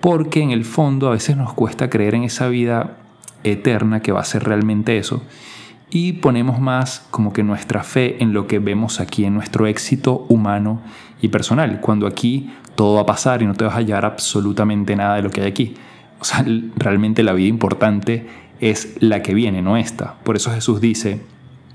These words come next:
"¿De qué sirve ganarte el mundo entero si pierdes la vida eterna?". O sea, puedes ser el rey de reyes, puedes ser el hombre más rico del mundo, puedes ser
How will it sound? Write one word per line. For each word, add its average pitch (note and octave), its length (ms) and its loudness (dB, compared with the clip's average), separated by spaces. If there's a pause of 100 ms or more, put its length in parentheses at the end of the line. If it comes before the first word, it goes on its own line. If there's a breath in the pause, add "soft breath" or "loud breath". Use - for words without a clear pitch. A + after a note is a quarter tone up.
(240)
"¿De A2+ 160 2
qué C#3 100 2
sirve G#2+ 540 2
ganarte G2+ 440 0
el G#2+ 100 4
mundo G#2 280 0
entero G2+ 540 0 (580 loud breath)
si - 300 0
pierdes A2 440 2
la G2+ 120 2
vida G2 180 0
eterna?". - 440 -4 (580 loud breath)
O - 40 -4
sea, A2+ 180 2
puedes D3 240 4
ser D#3+ 340 -2
el A2+ 240 4
rey A#2 220 2
de B2 140 2
reyes, A2+ 480 0
puedes A#2 320 2
ser C3+ 400 -2 (640 loud breath)
el A2 160 4
hombre G#2+ 260 2
más A2+ 320 -2
rico A2+ 320 2
del F#2+ 140 4
mundo, A2 680 2 (540 loud breath)
puedes G#2+ 280 2
ser A#2 540 0